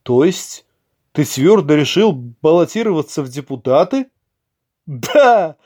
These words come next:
ответил Николай, прыская смехом. «Теперь понятно, почему проницательный и молниеносно соображающий товарищ не сразу понял его. Он просто считал его разговоры о депутатстве фантазиями,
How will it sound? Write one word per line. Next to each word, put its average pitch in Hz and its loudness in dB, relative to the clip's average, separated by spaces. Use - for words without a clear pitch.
ответил 185 -6
Николай, 175 2
прыская 165 0
смехом. 151 -2
«Теперь 294 0
понятно, 175 2
почему 165 -4
проницательный 135 0
и 143 -6
молниеносно 160 0
соображающий 160 2
товарищ 147 2
не 185 0
сразу 196 2
понял 165 0
его. 127 -2
Он 208 2
просто 185 0
считал 165 2
его 139 -2
разговоры 147 0
о 151 2
депутатстве 156 0
фантазиями, 131 0